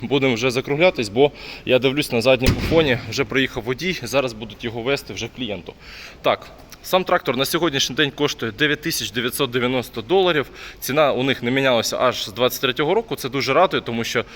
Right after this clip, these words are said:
е, Scout тримає якість, тримає ціну. Мені дуже подобається, як вони взагалі працюють, е, як у них працює сервіс, е, як у них, в принципі, сам трак-, сам трактор сконструйований. Дуже надійна техніка, скажімо так.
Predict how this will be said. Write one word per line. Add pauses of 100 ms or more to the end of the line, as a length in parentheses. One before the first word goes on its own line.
(200)
е,
Scout
тримає
якість,
тримає
ціну.
Мені
дуже
подобається,
як
вони
взагалі
працюють, (320)
е,
як
у
них
працює
сервіс,
е,
як
у
них,
в
принципі,
сам
трак-,
сам
трактор
сконструйований.
Дуже
надійна (100)
техніка,
скажімо
так.